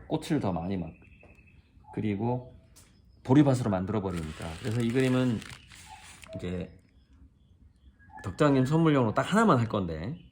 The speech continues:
이 태양은 빨강으로 바꿀 거예요. 그런데 이제 어느 정도 빨강으로 할지를 제가 점점, 점점 한번, 음, 빨갛게 하면서, 어, 이 양귀비 정도,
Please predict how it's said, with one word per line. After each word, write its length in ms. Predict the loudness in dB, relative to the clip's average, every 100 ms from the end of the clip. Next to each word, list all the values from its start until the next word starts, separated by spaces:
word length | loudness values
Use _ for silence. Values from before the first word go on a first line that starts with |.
| _ -20 _ -20 -20 -20 -20 -8
이 140 | -8
태양은 600 | 2 6 8 6 4 4
빨강으로 440 | 4 6 6 6 2
바꿀 300 | -2 -8 -6
거예요. 380 | -4 -4 -4 -4
그런데 260 | -4 -2
이제 200 | -4 -6 -2
어느 220 | 6 6
정도 260 | 6 4 6
빨강으로 420 | 6 6 4 4
할지를 360 | 2 0 -6
제가 360 | -4 -2 -2 -4 -12 -18 -16 -20 -20 -20 -6
점점, 360 | 0 4 4 4
점점 340 | 2 2 0
한번, 460 | 2 0 0 -4 -10 -20 -8
음, 140 | -2
빨갛게 400 | 4 4 4 -2
하면서, 680 | -2 0 0 0 -2 -2 -4 -10 -16 -20 -20 -20 -20 -20 -20 -16 -12
어, 400 | -10 -8 -10 -10 -14 -18 -20 -20 _ -20 _ -20 _
이 100 | -4
양귀비 400 | -2 0 0 0
정도, 580 | 0 -2 -2 -2 -4